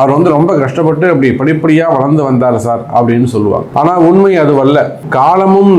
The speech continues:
நேரமும் உங்களை கொண்டு போய் எங்க நிப்பாட்டுதோ, அந்த வேலையை நீங்க செய்வீங்க. அதுதான் நிதர்சனமான உண்மை. வேலை செஞ்ச தொ-, தொழிலாதி-, தொழில் அதிபராக மாறிவிடலாம், எஜமானர் நாளைக்கு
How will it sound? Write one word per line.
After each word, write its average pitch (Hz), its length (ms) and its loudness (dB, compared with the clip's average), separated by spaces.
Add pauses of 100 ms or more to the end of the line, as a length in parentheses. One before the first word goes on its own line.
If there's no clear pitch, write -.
நேரமும் 175 460 0 (400)
உங்களை 160 240 2 (100)
கொண்டு 175 260 2
போய் 175 240 2
எங்க 160 140 2 (100)
நிப்பாட்டுதோ, 151 500 0 (100)
அந்த 131 220 2
வேலையை 147 280 2
நீங்க 123 240 0
செய்வீங்க. 120 420 0
அதுதான் 117 340 0 (220)
நிதர்சனமான 139 680 0 (140)
உண்மை. 117 200 0 (280)
வேலை 135 240 0
செஞ்ச 131 180 4 (400)
தொ-, 127 80 -2 (720)
தொழிலாதி-, 135 520 0 (120)
தொழில் 139 220 0
அதிபராக 135 520 0
மாறிவிடலாம், 120 600 0 (440)
எஜமானர் 170 640 0
நாளைக்கு 139 280 0